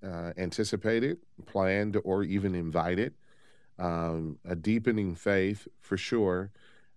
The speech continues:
But as I read these words, um, it really spoke to me from Oswald Chambers. And it says this on prayer: "We have to pray with our eyes on God,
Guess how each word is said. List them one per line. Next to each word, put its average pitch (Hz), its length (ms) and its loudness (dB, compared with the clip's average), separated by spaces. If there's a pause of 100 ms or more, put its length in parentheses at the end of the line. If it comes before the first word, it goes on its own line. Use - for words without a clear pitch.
But 107 180 6
as 117 220 6
I 113 80 10
read 139 340 6
these 104 260 2
words, 95 800 2
um, 87 580 0
it 95 200 -4
really 120 240 4
spoke 98 380 2
to 92 100 -2
me 85 320 -2
from 92 280 -4
Oswald 95 600 4
Chambers. 80 720 -6 (560)
And 98 80 2
it 92 100 2
says 101 340 4
this 90 260 2
on 82 180 -2
prayer: 78 500 0 (400)
"We 98 80 2
have 107 240 6
to 170 100 4
pray 113 300 8
with 101 220 4
our 90 280 4
eyes 98 460 6
on 98 240 -2
God, 73 460 -2